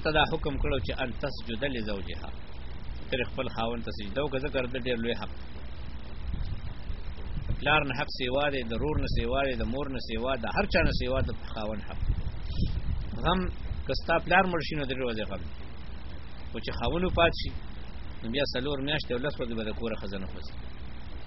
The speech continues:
دا اوږد غم ولې؟ ځکه چې د ده حق سیوا دی. الراکعون، الله ته به سر راښکته کړي، الله ته به لاس ونامه ودرېږي، د الله تعظیم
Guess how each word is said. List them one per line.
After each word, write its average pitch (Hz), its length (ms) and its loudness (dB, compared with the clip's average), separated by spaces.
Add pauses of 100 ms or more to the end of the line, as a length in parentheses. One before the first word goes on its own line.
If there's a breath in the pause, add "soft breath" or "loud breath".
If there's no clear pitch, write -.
(180)
دا 135 120 4
اوږد 135 280 0
غم 120 120 -2
ولې؟ 175 240 2
ځکه 180 200 2
چې 147 60 -2
د 135 100 0 (100)
ده 139 120 4
حق 151 200 -2
سیوا 104 300 0
دی. 67 80 -6 (1400)
الراکعون، 123 640 2 (540)
الله 147 300 8
ته 151 60 4
به 135 160 4
سر 127 200 0
راښکته 104 400 -2
کړي، - 100 -6 (260)
الله 151 240 8
ته 170 120 2
به 156 80 2
لاس 147 260 2
ونامه 131 340 2
ودرېږي، 95 400 -2 (720)
د 123 40 -2 (100)
الله 165 200 8 (120)
تعظیم 151 320 4